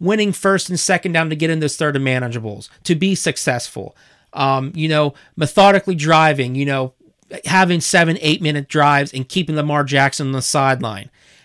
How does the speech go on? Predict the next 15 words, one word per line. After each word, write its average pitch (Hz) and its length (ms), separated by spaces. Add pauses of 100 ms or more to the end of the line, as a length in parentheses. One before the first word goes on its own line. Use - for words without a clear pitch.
(120)
And 165 160
then 175 120
on 170 180
defense, 143 560
getting 180 440
off 160 280
the 147 100
field. 123 440
Don't 180 340
allow 160 480
Baltimore 151 500
to - 160
convert 151 500
third 147 380
downs. 135 460